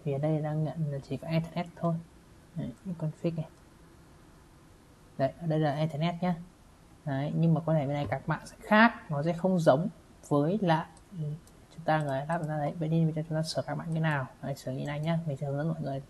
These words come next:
như này luôn. Bộ ập này, đấy, bộ ập máy này, bật lên,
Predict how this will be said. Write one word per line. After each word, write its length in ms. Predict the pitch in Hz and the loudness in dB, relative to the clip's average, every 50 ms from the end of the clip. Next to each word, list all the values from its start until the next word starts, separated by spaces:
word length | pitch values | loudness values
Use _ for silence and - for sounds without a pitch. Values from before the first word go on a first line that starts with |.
| - - | -8 -6
như 160 | 160 160 151 | -4 -4 -4
này 160 | 151 147 139 147 | -4 -6 -6 -2
luôn. 180 | 156 156 156 156 - - - - - - - - - - - - - - - - - - - - - - - - - - - - - - - - - - | -2 0 -2 -2 -6 -12 -20 -20 -20 -20 -20 -20 -20 -20 -20 -20 -20 -20 -20 -20 -20 -20 -20 -20 -20 -20 -20 -20 -20 -20 -20 -20 -20 -20 -20 -10 -2 2
Bộ 120 | 139 143 | 4 6
ập 180 | 143 131 127 - | 6 6 4 0
này, 200 | 131 135 - - - - - - | -2 -4 -4 -8 -16 -16 -12 -8
đấy, 100 | 147 143 | -6 -4
bộ 160 | 143 139 139 | -2 0 0
ập 180 | 135 131 - | 0 0 -2
máy 200 | 127 123 135 143 | -4 -6 -4 -4
này, 160 | 151 160 165 - - - - - - - - - - - - - | -4 -4 -4 -6 -10 -20 -20 -20 -20 -20 -20 -20 -20 -20 -4 -2
bật 140 | - 135 143 | -2 0 4
lên, 280 | 139 156 160 160 165 | 4 6 6 6 4